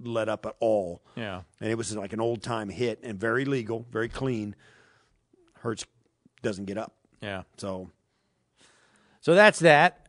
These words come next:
Speaker 2: Um, and then the Packers on Monday Night Football beat the Rams. Rams officially, mathematically eliminated from playoff contention in the N F C. Packers still alive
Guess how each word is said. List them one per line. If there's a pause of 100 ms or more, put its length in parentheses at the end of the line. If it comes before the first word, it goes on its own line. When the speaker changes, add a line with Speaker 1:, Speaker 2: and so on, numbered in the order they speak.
Speaker 2:
Um, (720)
and
then
the
Packers
on
Monday
Night
Football
beat
the
Rams.
Rams
officially,
mathematically
eliminated
from
playoff
contention
in
the
N
F
C. (400)
Packers
still
alive